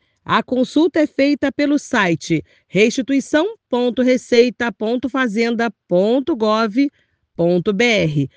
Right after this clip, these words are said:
ou pelo aplicativo da Receita no celular. São sete milhões e duzentos mil contribuintes contemplados. O pagamento vai ser feito em trinta e um de julho. No total,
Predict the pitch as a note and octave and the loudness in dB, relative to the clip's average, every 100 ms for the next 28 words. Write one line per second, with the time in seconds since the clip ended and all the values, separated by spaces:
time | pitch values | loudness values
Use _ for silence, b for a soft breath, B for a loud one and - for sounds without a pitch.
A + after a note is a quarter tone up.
0 | b b - A3+ C4 F4+ C4+ A3 G#3 A3 | b b -2 4 4 4 0 0 -2 -4
1 | B3 A#3+ - B3 A3 A#3 B3 C4+ - C#4 | -2 -4 -2 -4 -2 -2 0 0 0 0
2 | C#4+ D4+ D4 D4+ - C#4+ D4 C#4+ E3+ - | 2 2 0 0 0 0 2 0 0 -4
3 | - _ b b b _ G3+ F#3 - B3 | -12 _ b b b _ 0 0 2 0
4 | C#4+ D4 C#4+ C4 B3+ C4 - _ C4+ D#4 | 2 0 2 2 2 0 -4 _ 0 2
5 | A3+ A#3+ A#3+ A#3+ A#3 F3+ A3+ D4 F4 E4 | 0 -2 0 -2 -4 -2 0 2 2 0
6 | D4 A#3+ B3 A#3 B3 A3 A3+ - C4+ D4 | -2 -2 -2 -2 -2 -4 -8 -8 -4 -2
7 | D4 C#4+ C4+ A#3+ G#3 F3 D3+ D3 - b | -2 -4 -4 0 2 2 0 -4 -6 b
8 | b b F#3 A#3 B3 A3+ A#3 B3 C#4+ E4+ | b b -2 0 0 0 0 2 0 -2
9 | C#4 - C4 - B3+ C4 B3+ - A#3 C#4+ | -2 0 0 2 0 0 -6 -4 0 2
10 | D4+ C4 C#4 B3 B3 C4 B3+ E4+ A#3 C#4 | 0 0 -2 0 0 0 2 2 2 2
11 | D#4 F#4+ b b b b C4+ F4+ D4+ C#4 | 2 0 b b b b -2 -2 0 -2
12 | C4 A#3+ A#3+ | 0 -2 -2